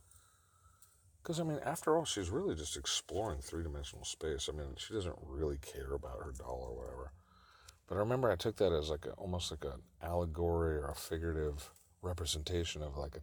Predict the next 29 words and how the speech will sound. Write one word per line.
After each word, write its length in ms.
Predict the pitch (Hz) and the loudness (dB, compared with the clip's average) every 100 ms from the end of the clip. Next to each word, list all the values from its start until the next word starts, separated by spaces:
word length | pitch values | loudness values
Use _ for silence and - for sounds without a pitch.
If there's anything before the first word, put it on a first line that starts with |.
| - | -8
typical 400 | - 85 85 76 | -8 -6 -6 -8
daughter 480 | 69 71 80 78 71 | -6 -2 0 0 -4
who 120 | 76 | -8
throws 420 | - - 82 80 | -10 0 2 4
away 220 | 78 78 | 2 0
everything 480 | - 78 82 - 73 | 0 -2 -2 -4 -8
her 160 | 73 71 | -8 -10
father 440 | - 71 71 69 | -6 -6 -4 -6
ever 140 | 69 67 | -6 -8
gave 240 | 65 67 | -8 -6
her. 180 | 69 69 - _ _ _ _ - _ - - 80 | -6 -8 -14 _ _ _ _ -20 _ -20 -14 -6
And 140 | 80 | -2
then 140 | 82 | 0
she 140 | 82 80 | 0 -2
wants 320 | 73 76 - | -4 -2 -4
him 140 | 78 | -2
to 80 | 71 | -2
give 140 | 71 57 | -4 -4
it 100 | - | -4
back. 320 | - - - - - - | -6 -8 -10 -12 -14 -12
Which 200 | 90 87 | -6 -2
is, 160 | 95 90 | 0 2
like, 220 | 92 85 | 2 2
you 60 | 117 | -2
know, 320 | 76 73 87 | -4 -4 -6
it's 140 | 82 90 | 0 0
like 160 | 80 | 2
a 60 | 78 | 0
s-, 240 | - - | 0 0